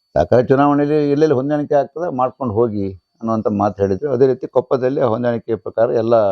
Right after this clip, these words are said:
ಆ, ಸ್ಥಾನಗಳು ಕೂಡ ವಿರೋಧ ಆಯ್ಕೆ ಆಯ್ತು. ನಮ್ಮ ಬ್ಯಾಂಕಲ್ಲಿ ನಾವು ಅದೇ ಥರ ಹೋದಾಗ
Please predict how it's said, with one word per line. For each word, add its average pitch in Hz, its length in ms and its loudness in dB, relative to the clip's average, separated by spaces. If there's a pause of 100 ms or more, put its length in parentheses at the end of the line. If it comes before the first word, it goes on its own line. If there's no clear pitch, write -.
(840)
ಆ, 113 160 0
ಸ್ಥಾನಗಳು 107 500 0
ಕೂಡ - 160 -2
ವಿರೋಧ 113 300 2
ಆಯ್ಕೆ 98 260 2
ಆಯ್ತು. 92 240 -4
ನಮ್ಮ 131 280 2
ಬ್ಯಾಂಕಲ್ಲಿ 160 440 0
ನಾವು 147 260 2
ಅದೇ 135 180 2 (200)
ಥರ 139 140 2
ಹೋದಾಗ 123 380 0